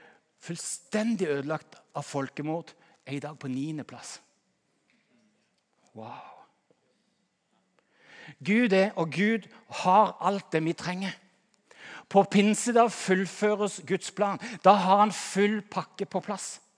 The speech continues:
En pakke av Gud, vår far, som elsker så høyt at han gir sin eneste sønn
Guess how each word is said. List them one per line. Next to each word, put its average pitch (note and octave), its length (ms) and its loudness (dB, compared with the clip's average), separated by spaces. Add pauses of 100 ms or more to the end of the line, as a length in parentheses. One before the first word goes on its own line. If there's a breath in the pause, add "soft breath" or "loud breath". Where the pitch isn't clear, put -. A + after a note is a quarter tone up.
(560 loud breath)
En F3+ 140 0
pakke - 600 0
av E3+ 180 2
Gud, A3 320 -2
vår F#3+ 140 2
far, G3+ 400 2 (320 loud breath)
som F#3+ 180 -2
elsker G3 400 0
så A3+ 360 2 (160)
høyt G#3 360 -4 (300 loud breath)
at E3 160 -2
han G3 160 6
gir G#3+ 240 4
sin F#3+ 180 0
eneste F#3 480 -2
sønn A3+ 360 -2